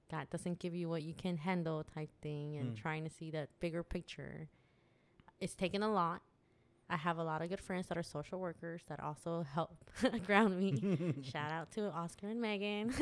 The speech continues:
Speaker 1: <laughs>
Speaker 2: All right.
Speaker 1: Yeah.
Speaker 2: Oscar and Megan.
Speaker 1: <laughs> 'Cause they're the ones that, um, and I wanna say my, my best friend Oscar, he's the one who's truly has seen me go through rough things at times through most of my life, and kinda called down and like, "Hey,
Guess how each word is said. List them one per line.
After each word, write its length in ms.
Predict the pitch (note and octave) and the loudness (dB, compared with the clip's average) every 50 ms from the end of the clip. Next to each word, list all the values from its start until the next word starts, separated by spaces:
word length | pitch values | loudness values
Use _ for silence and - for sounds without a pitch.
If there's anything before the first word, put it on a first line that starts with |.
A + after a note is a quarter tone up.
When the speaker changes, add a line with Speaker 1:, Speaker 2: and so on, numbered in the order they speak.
| D#4+ E4 - - | 6 10 12 12
Speaker 1:
<laughs> 280 | G4+ G4 G4 G4 F#4+ - | 10 10 10 4 4 6
Speaker 2:
All 220 | - - - A#2+ | 6 6 8 8
right. 400 | A#2+ A#2+ B2+ C3+ C#3+ D3+ D3 C3+ - | 6 6 6 6 6 6 4 2 2
Speaker 1:
Yeah. 180 | C4+ B3 B3 D4+ - - D#4 D#4 - | 4 6 6 6 8 6 4 4 6
Speaker 2:
Oscar 360 | - E4 A#3 A3 - D#3 D3+ | 6 4 4 4 4 4 4
and 80 | D3 D3 | 4 4
Megan. 420 | D3 D#3 E3 F3+ E3+ D3 C3+ C#3+ - | 4 2 2 0 -2 -4 -6 -10 -14
Speaker 1:
<laughs> 140 | - - - | -18 -6 -2
'Cause 140 | - A3 G3+ | -2 0 4
they're 220 | - A3 A3 A#3 A#3+ | 6 6 8 8 8
the 80 | B3+ | 6
ones 220 | B3 A#3+ A#3 A#3 - - | 6 4 4 2 2 2
that, 280 | G#3+ G3+ G3 F#3+ F3+ E3 - - - | 2 4 4 2 2 0 -4 -4 -2
um, 500 | E3 E3 D#3+ D#3 D#3 D3+ D#3 D3+ D3 - - - _ _ _ - - _ _ _ - | 0 2 2 2 0 -2 -4 -6 -10 -12 -16 -20 _ _ _ -20 -20 _ _ _ 4
and 80 | A3+ | 6
I 60 | A#3+ B3 | 6 8
wanna 160 | B3 A#3+ A3 | 8 6 4
say 200 | - - F#3+ E3+ | 4 2 2 2
my, 380 | D#3+ D#3 D3+ D3+ D3 D3 D3 - - | 2 2 2 2 0 0 -2 -4 -2
my 160 | E3 E3 D#3 | -2 -2 0
best 260 | D3 D3+ D3+ - - | 0 -2 -2 -2 -4
friend 160 | - D3 C#3 | -6 -4 -2
Oscar, 340 | - D3 C#3+ - - D3 D3 | -2 -2 -4 -4 -4 -4 -4
he's 240 | D3 - F3 F3+ - | -2 -2 -2 -2 -2
the 120 | - E3+ | 0 0
one 140 | D#3+ D#3+ D#3+ | 2 2 0
who's 180 | D3 D#3+ D3 - | 0 -2 -4 -6
truly 320 | - - D#3 D3 D3 C#3+ | -4 -2 -2 0 0 -2
has 300 | C3 D3+ C#3+ C#3 C#3 C#3+ - - - - - - - - | -2 -2 -2 -2 -4 -4 -8 -12 -18 -18 -18 -18 -10 -6
seen 200 | - E3+ E3+ E3+ | -2 0 2 2
me 140 | E3+ E3+ E3+ | 2 0 0
go 160 | E3 F3 E3 | 0 0 0
through 200 | - - E3+ E3+ | 0 -2 -2 0
rough 180 | F3 F3 F3+ - - | 0 0 0 -2 -4
things 180 | F3+ F3 F3 - | -4 -4 -4 -4
at 140 | - - - | -6 -8 -8
times 500 | - - F3 E3+ E3+ E3+ E3+ E3+ - - - - | -6 -4 -4 -2 -2 -2 -2 -4 -6 -8 -14 -20
through 300 | - - E3+ D#3+ D3+ D#3 | -8 -6 -4 -4 -2 -4
most 300 | D3+ D#3 D#3 D#3 D3+ - | -2 -2 -2 -2 -2 -4
of 60 | E3 E3+ | -4 -4
my 140 | E3+ E3 | -2 -2
life, 320 | D#3 D#3 D#3 D#3 D#3+ D#3+ D3+ - | -2 -2 -2 -2 -4 -4 -6 -8
and 240 | - C#3+ D3 D3 - | -8 -8 -6 -8 -8
kinda 260 | - - E3 D3+ D3+ C#3+ - | -6 -6 -4 -4 -4 -6 -8
called 260 | - - D3+ D3+ D3 | -8 -4 -4 -2 -2
down 200 | D3 C#3+ C#3+ D3 | -2 -4 -4 -4
and 180 | D3 D3+ D3+ D3+ | -4 -4 -6 -6
like, 140 | - - - | -8 -10 -10
"Hey, 380 | - D#3+ D3 C#3+ C#3 C#3+ C#3+ | -8 -8 -6 -6 -8 -10 -12